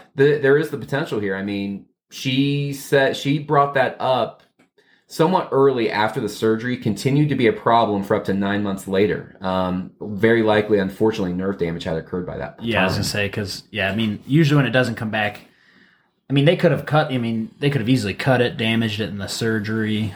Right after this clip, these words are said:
Speaker 2: um, or just it was choked, you know, at, or
Speaker 1: Yeah.
Speaker 2: it was compressed so long that the nerve
Speaker 1: Yeah.
Speaker 2: died, essentially, yeah.
Speaker 1: But, you know, the weirdest thing about this, carpal tunnel follows the median nerve.
Speaker 2: <laughs> Yeah.
Speaker 1: And the median nerve is,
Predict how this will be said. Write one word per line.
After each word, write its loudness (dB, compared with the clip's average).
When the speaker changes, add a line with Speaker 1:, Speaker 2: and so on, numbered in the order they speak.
Speaker 2:
um, -2
or 4
just 0
it -2
was -4
choked, 0
you -6
know, -6
at, -4
or 2
Speaker 1:
Yeah. 6
Speaker 2:
it 0
was -4
compressed -2
so -2
long -4
that -12
the -14
nerve -10
Speaker 1:
Yeah. 2
Speaker 2:
died, -2
essentially, -14
yeah. -16
Speaker 1:
But, 2
you 2
know, 2
the 0
weirdest 0
thing 2
about 2
this, 2
carpal -2
tunnel -4
follows 2
the -2
median -2
nerve. -12
Speaker 2:
<laughs> -4
Yeah. -8
Speaker 1:
And 4
the 2
median 2
nerve 2
is, 2